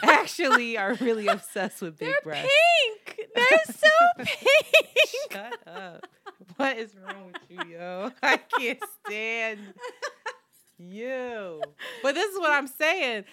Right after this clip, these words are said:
Speaker 1: So when I make fun of, when I make fun of our relationship and I'm like, "Yo, if you were just a,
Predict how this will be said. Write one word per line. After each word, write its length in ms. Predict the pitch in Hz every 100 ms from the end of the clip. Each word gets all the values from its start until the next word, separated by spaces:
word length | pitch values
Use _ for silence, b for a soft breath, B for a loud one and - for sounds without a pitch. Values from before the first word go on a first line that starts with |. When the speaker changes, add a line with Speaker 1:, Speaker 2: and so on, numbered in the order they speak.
| B
Speaker 1:
So 160 | - 247
when 200 | 240 262
I 160 | 254 320
make 280 | 269 254
fun 220 | - 240 254
of, 120 | 220
when 180 | 220 233
I 80 | 269
make 200 | 240 -
fun 120 | 214
of 80 | 185
our 140 | 185
relationship 500 | 180 175 180 - 165
and 80 | 165
I'm 120 | 175
like, 180 | 165 147
"Yo, 200 | 175 165
if 100 | 156
you 80 | 190
were 80 | 185
just 200 | 185 165
a, 140 | 143